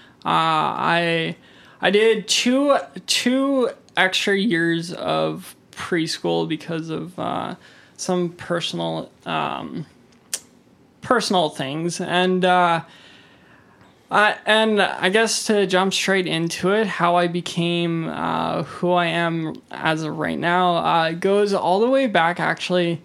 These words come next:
So I'm twenty-three right now, uh, and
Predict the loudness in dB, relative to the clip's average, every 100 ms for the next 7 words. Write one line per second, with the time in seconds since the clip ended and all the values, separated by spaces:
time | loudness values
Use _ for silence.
0 | -6 0 4 4 2 -4 -18 -16 0 2
1 | 4 0 0 0 0 -2 -2 0 0 0
2 | 0 0 -2 -4 -2 -2 -2 -4 -4 -2
3 | 0 0 -2 -8 -14 -20 -12 0 2 2
4 | 0 -2 -6